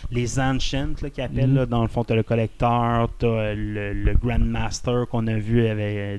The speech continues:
Speaker 1: de
Speaker 2: Avec
Speaker 1: Goblin.
Speaker 2: Goblin, ouais.
Speaker 1: T'as, dans le
Speaker 2: The
Speaker 1: fond, tous
Speaker 2: Goblin.
Speaker 1: eux, c'est des races qui étaient là au début, début de la création des univers. Puis, euh, ça, c'est les derniers survivants. Ben,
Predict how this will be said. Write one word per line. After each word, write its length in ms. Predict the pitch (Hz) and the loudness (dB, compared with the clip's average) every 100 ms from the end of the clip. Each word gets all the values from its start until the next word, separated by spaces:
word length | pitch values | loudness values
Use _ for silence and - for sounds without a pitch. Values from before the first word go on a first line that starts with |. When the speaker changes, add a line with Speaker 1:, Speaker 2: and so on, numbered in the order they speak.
| - | -2
Speaker 1:
de 60 | 107 | 2
Speaker 2:
Avec 100 | 117 | 4
Speaker 1:
Goblin. 200 | 110 113 117 117 123 | 6 8 8 10 8
Speaker 2:
Goblin, 420 | 120 117 113 117 120 120 | 8 8 8 8 6 6
ouais. 60 | 113 | 6
Speaker 1:
T'as, 100 | 101 | 4
dans 80 | 123 | 4
le 40 | 113 | 8
Speaker 2:
The 40 | |
Speaker 1:
fond, 120 | 127 | 10
tous 80 | 120 | 12
Speaker 2:
Goblin. 240 | 120 117 123 | 12 12 12
Speaker 1:
eux, 40 | |
c'est 120 | 131 123 | 10 6
des 160 | 123 | 4
races 380 | 113 139 156 - | 6 4 4 -4
qui 140 | - 120 | -6 -4
étaient 180 | 123 120 | -2 4
là 100 | 139 | 4
au 140 | 123 | 4
début, 360 | 117 143 143 151 | 4 0 2 0
début 240 | 135 135 | 2 2
de 60 | 143 | 2
la 100 | 123 | 0
création 480 | - 120 117 139 | 0 -2 -2 -2
des 240 | 131 113 110 | 0 0 -2
univers. 500 | 117 113 113 120 135 | -4 -2 -2 -4 -6
Puis, 140 | - 120 | -4 -6
euh, 60 | - | -6
ça, 180 | - | -6
c'est 140 | 143 123 | -4 -4
les 100 | 120 | -4
derniers 360 | 120 123 127 | -4 -4 -4
survivants. 580 | 123 - 117 110 104 107 - - - - | -6 -8 -10 -10 -10 -12 -14 -20 -20 -12
Ben, 200 | 113 120 | -8 -8